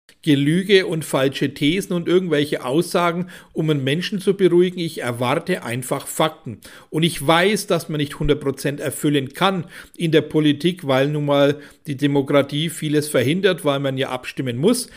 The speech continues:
Das ist auch völlig in Ordnung so. Aber wichtig ist doch, dass man am Ende der Laufzeit sagen kann, ich habe alles mit Leidenschaft und Herz getan und ich habe mich für den Bürger und Frieden und Freude eingesetzt mit meinem ganzen Tun,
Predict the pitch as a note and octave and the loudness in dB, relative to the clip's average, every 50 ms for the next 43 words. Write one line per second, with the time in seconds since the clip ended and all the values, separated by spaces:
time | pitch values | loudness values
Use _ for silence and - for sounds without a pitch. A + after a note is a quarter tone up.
0 | - - _ _ - D#3+ D#3+ F3 E3+ F#3 E3 - - E3 C#3+ C3+ - - D3 C3+ | -20 -20 _ _ 2 2 2 2 2 -2 -4 -2 0 0 0 0 0 0 0 0
1 | C3 B2 C3+ C3 - C3 D#3+ F#3 - G#3+ G#3+ G#3 - - - F#3 F#3 F#3+ F#3 - | 0 -2 -4 -6 -2 -2 -2 -2 0 -2 -4 -4 -2 2 4 4 4 2 0 -6
2 | - - - _ - D3 C#3 C#3+ C3 B2 D#3 F3+ F3+ - - E3 C3+ D#3 E3 D3+ | -16 -20 -14 _ -2 0 2 2 2 2 0 -2 -2 -4 -8 -4 -2 -2 -2 0
3 | - - D#3+ D3 D3 - - - - - _ _ - D#3 D3+ C#3+ - D#3 C#3+ C#3+ | 2 2 2 2 2 0 -6 -16 -20 -20 _ _ 0 2 2 2 0 -2 -2 -2
4 | D3 - - C#3 D3 E3+ F3+ F3+ F3+ D#3 D#3 D3+ C#3 C#3 C3 C3 C#3+ D3 D3 - | -2 -4 -2 0 0 2 4 4 4 4 4 2 2 2 2 2 0 0 0 0
5 | - C#3+ C#3 C3 - - - C#3 C3 C3+ D3+ D3+ D#3 C#3+ - D#3+ D3 C#3+ C#3 C#3+ | 0 0 0 0 -2 -2 -2 0 2 0 0 -2 -4 -4 -2 -2 -2 -2 -4 -6
6 | - - - - - - F#3 F3+ - - D#3 - - - D#3 E3+ F3+ F#3 F3+ F3+ | -12 -18 -20 -6 -4 -2 0 2 4 2 2 0 0 0 2 4 4 4 2 0
7 | - - - D3 C#3+ C#3+ C#3 C#3+ C3 C#3 D3+ E3 E3+ - - E3+ D#3 - - C#3+ | -4 -8 -6 -6 -4 -2 0 0 2 2 2 0 0 -2 -2 -2 -2 -4 -6 -6
8 | B2+ - C3+ D#3+ D#3+ - - - E3+ - - D3 C#3 C#3 C#3 C#3+ E3 - - - | -4 -2 -2 -2 -4 -4 -4 -4 -4 -2 0 0 0 2 0 0 -2 -6 -10 -16
9 | - - - _ - C#3 C3+ - C3+ C3+ C3+ D#3 C#3+ - - C#3+ C3 B2+ B2 A#2+ | -20 -20 -14 _ -6 -6 -4 -2 -2 -2 -2 -4 -4 -4 -2 -2 -2 -2 -4 0
10 | - D#3+ D#3 E3 E3 - C#3 - D3 D3 D3 - - - _ - D3+ D3+ C#3 C#3 | 4 4 4 6 4 4 2 2 2 0 -6 -12 -20 -20 _ -4 -4 -2 -2 -2
11 | - - C#3 D3+ D3 D3+ D3+ D#3 D#3+ C#3+ C#3 C3 - - C3 C3 C3 C#3 C#3+ C#3+ | 0 2 2 4 4 2 0 -2 -4 -4 -4 -6 -4 0 2 2 4 4 2 2
12 | C3+ C#3+ - E3 D#3 E3 E3+ F3 E3 E3+ D#3 - - D#3+ D3+ D3 D3+ - - C#3+ | -2 -2 0 0 0 2 0 0 0 0 0 2 2 2 2 2 -2 -8 -6 -4
13 | C#3+ C3 B2+ B2+ C3 C3+ C3 B2+ B2 C#3 C3+ D3 D#3 D3 - D#3+ D3 - - F3 | -4 -4 -2 -4 -4 -4 -4 -4 -4 -2 -2 -2 -4 -4 -6 -6 -8 -6 -4 -2
14 | E3 E3+ F3 | 0 0 -2